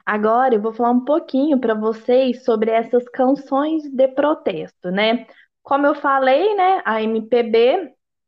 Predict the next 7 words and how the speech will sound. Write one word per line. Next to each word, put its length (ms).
ganhou 360
esse 380
significado 1000
de 120
canções 560
de 120
protesto 720